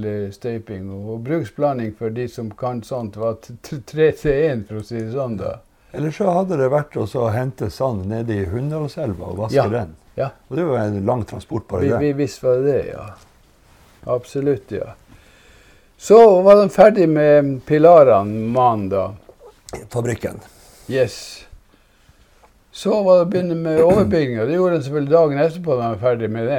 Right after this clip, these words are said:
Speaker 1: De tok ikke å kaste bort noe tid, tyskerne. Og det tok altså cirka tre, eh, måneder å gjøre overbygginga ferdig. Og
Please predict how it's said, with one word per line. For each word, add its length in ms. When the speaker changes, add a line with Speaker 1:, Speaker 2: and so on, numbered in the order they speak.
Speaker 1:
De 320
tok 260
ikke 160
å 80
kaste 240
bort 240
noe 160
tid, 220
tyskerne. 560
Og 140
det 180
tok 240
altså 260
cirka 400
tre, 360
eh, 160
måneder 560
å 220
gjøre 320
overbygginga 800
ferdig. 400
Og 420